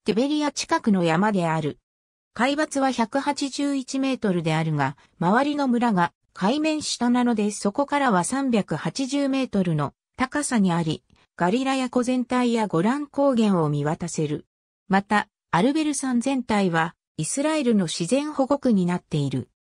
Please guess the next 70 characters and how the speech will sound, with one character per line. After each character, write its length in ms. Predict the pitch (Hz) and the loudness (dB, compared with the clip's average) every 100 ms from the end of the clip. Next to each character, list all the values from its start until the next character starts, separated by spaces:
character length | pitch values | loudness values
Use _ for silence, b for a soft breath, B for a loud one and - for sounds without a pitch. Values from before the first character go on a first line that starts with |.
| _ _ | _ _
ア 140 | - 294 | -2 0
ル 120 | 320 | 2
ベ 140 | 302 | 2
ル 80 | 226 | 2
の 120 | 185 | 2
古 180 | 170 269 | 2 0
代 220 | 277 247 | 0 2
の 140 | 190 151 | 2 2
礼 180 | 165 240 | 0 0
拝 240 | 269 269 | -2 0
堂 240 | 269 262 | 2 2
ア 80 | 254 | 2
ル 100 | 262 | 0
ベ 140 | 240 214 | 0 2
ル 80 | |
に 140 | 190 160 | 2 2
あ 100 | 190 | 2
る 140 | 214 | 0
座 140 | 170 160 | 0 -2
席 360 | - 214 262 | -2 -4 -2
や 120 | 254 | -2
柱 420 | 214 190 - 190 170 | -2 -4 -4 -2 0
が 220 | 151 143 _ _ | 0 -2 _ _
増 220 | - 190 277 | 0 0 0
築 280 | - - | -8 -10
さ 160 | - 262 | -8 -4
れ 100 | 254 | -4
て 140 | 277 | -2
い 100 | 262 | -4
き、 160 | 247 262 | -4 -2
山 280 | 247 240 247 | 0 2 2
の 100 | 240 | 2
崖 360 | 220 - 277 | 0 0 -2
を 60 | 262 | 0
掘 140 | - | 0
っ 40 | 269 | -2
て 180 | - 196 | 0 0
い 60 | |
っ 40 | 160 | 0
た 200 | - 160 | -2 0
四 260 | 165 226 | 2 0
世 240 | 240 277 262 | 0 -2 -2
紀 260 | 247 247 | -2 0
以 40 | 226 | 0
来 180 | 185 | 0
の 200 | 156 151 - _ - | 0 -2 -6 _ -4
ユ 160 | 175 | 0
ダ 140 | 180 269 | 2 0
ヤ 180 | 285 269 | -2 -4
教 280 | 311 294 | 0 0
の 120 | 285 254 | 2 2
礼 180 | 220 | 0
拝 300 | 269 254 254 | 0 -2 0
堂 220 | 254 254 233 | 2 2 4
の 100 | 214 | 2
遺 60 | |
跡 320 | 190 262 - | 2 -2 -2
群 240 | 262 226 175 | 0 2 2
は 160 | 151 | 2
住 220 | 139 233 269 | 0 -2 -2
居 160 | 220 | -4
と 120 | 202 | -4
し 100 | 196 | -4
て 240 | - 160 - _ _ | -2 -2 -2 _ _
使 260 | - - 220 | -10 -2 0
わ 80 | |
れ 120 | 220 214 | 0 0
て 80 | |
い 160 | 202 185 | 0 0
る。 180 | 151 | -2